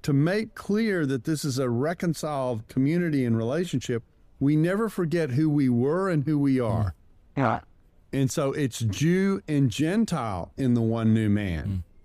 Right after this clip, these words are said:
Speaker 1: if I can say it that way. And there are certain things that involve a role for Israel vis-a-vis the Gentiles. But here's, here's the thing that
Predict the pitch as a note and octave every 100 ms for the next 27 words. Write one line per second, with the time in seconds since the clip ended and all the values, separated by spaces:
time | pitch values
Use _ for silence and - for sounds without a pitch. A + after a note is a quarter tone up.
0 | _ - - A#2+ - A2+ - A#2 G#2 C3
1 | B2 G#2+ F#2 E2+ - - - - _ -
2 | F3 F#3 F#3 F#3 F3 - G3 G#3 A#3 F#3
3 | G3 F#3+ F#3+ F3+ E3 D#3+ C#3 C#3+ D#3 D#3
4 | D#3 D3+ C#3+ C#3+ C#3+ C#3+ D3+ D3+ C#3 D#3+
5 | D#3 E3 F#3+ - - _ _ D3 C3 D#3+
6 | C#3 C#3+ D3 C3+ B2 D3 C#3+ C#3 C#3 C3+
7 | - C3+ A2+ F#3+ A3+ A#3 - - C#3 F3
8 | F#3+ G#3 D3+ F3+ F3+ D#3+ C#3 C3 C#3+